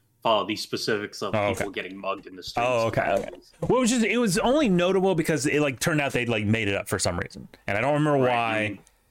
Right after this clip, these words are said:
Speaker 2: And I
Speaker 1: probably
Speaker 2: don't
Speaker 1: 'cause the real reason was embarrassing.
Speaker 2: Yeah, I, I think it was something stupid, or they were just retarded. I think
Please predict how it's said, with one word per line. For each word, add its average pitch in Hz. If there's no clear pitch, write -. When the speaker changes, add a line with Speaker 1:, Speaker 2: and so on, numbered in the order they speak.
Speaker 2:
And 101
I 156
Speaker 1:
probably 127
Speaker 2:
don't 120
Speaker 1:
'cause 113
the 117
real 113
reason 101
was 95
embarrassing. 87
Speaker 2:
Yeah, 147
I, 123
I 156
think 196
it -
was 180
something 156
stupid, 110
or 107
they 120
were 127
just 127
retarded. 85
I 127
think 214